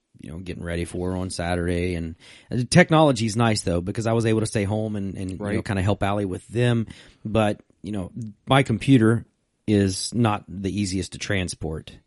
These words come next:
Speaker 1: because it's a big desktop. But I was able to take my iPad and, and work from my iPad to prep that and get us some
Speaker 2: Right.
Speaker 1: other stuff together. And so that's, that's pretty nice. So I think I'm gonna start working from, like, coffee shops more now that I know I can do that.
Speaker 2: Do
Speaker 1: Like,
Speaker 2: it.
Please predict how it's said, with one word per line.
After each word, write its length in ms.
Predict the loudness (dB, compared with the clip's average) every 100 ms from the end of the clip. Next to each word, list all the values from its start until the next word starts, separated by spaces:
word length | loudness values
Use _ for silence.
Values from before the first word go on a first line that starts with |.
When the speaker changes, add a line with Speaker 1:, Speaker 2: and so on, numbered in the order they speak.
| _ _ _ _ -8
Speaker 1:
because 280 | -2 0
it's 140 | 0 -2
a 40 |
big 320 | 0 2 2
desktop. 640 | 0 -2 -2 -6 -6 -6 -14 _ _ _ -4
But 140 | 0
I 60 | 2
was 160 | 2 2
able 200 | 2 0
to 80 |
take 240 | -2 -4 -2
my 320 | -6 -2 -4
iPad 360 | -2 -2 -2 -4
and, 260 | -4 -6
and 200 | -6 -6
work 200 | -4 -6
from 140 | -6 -6
my 280 | -4 -4 -4
iPad 300 | -4 -6 -6
to 80 |
prep 280 | -6 -6 -4
that 300 | -4 -4 -4
and 120 | -6
get 140 | -6 -4
us 100 | -2
some 100 | -2
Speaker 2:
Right. 60 |
Speaker 1:
other 120 | -2 -2
stuff 220 | -4 -6
together. 460 | -6 -4 -4 -4 -6
And 120 | -8
so 100 | -4
that's, 340 | -4 -4 -8 -12 _ _ _ -12
that's 120 | -12
pretty 240 | -6 -4 -2
nice. 300 | -4 -6 -10
So 200 | -8 -6
I 80 | -6 -8 -12 -6
think 140 | -4 -2
I'm 40 |
gonna 100 | -4
start 180 | -2 0
working 240 | 0 0 -2
from, 120 | -6
like, 140 | -10
coffee 300 | -4 -4 -4
shops 320 | -4 -6 -6 -6
more 180 | -4
now 160 | -2 -2
that 140 | -4
I 60 | -4
know 140 | -2
I 100 | -4
can 140 | -4 -4
do 140 | -4
that. 240 | -6 -8 0
Speaker 2:
Do 140 | 2
Speaker 1:
Like, 100 | 2
Speaker 2:
it. 40 | -2